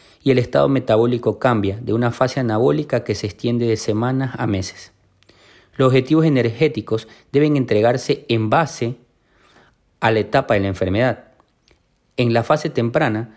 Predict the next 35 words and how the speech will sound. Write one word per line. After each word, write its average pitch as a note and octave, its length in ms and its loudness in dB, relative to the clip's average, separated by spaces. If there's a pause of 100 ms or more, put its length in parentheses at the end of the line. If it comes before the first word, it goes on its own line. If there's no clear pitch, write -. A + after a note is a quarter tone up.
(160)
la A#2+ 100 -2
alimentación A#2 560 0
completa C3+ 540 -2
puede C3+ 240 0
causar A#2+ 380 -2
síndrome A#2+ 520 -2
de G2 240 -6 (140)
realimentación G2+ 920 -4 (140)
o C#3 280 0 (380)
sobrealimentación. G2+ 1120 0 (520)
Por A2+ 160 2
el G#2+ 100 0
contrario, A2+ 600 -2
la G#2+ 200 0
subalimentación, G#2+ 1200 -2 (120)
menos A2+ 280 -2
del A#2 100 0
cincuenta A2+ 400 -2
por G2 100 -2
ciento A#2+ 220 -4
del G#2+ 100 -6
requerimiento G2+ 460 -4
de A#2 60 -2
energía, B2+ 420 -4 (420)
puede C3+ 160 6
agotar B2 420 2
las A#2+ 160 -2
reservas A#2 380 -2
de A2+ 60 -2
energía, B2+ 560 -2 (180)
reducir G#2 380 -2
la G#2+ 80 2
masa A2+ 280 -2
corporal G#2+ 480 -2
magra C#3+ 380 -2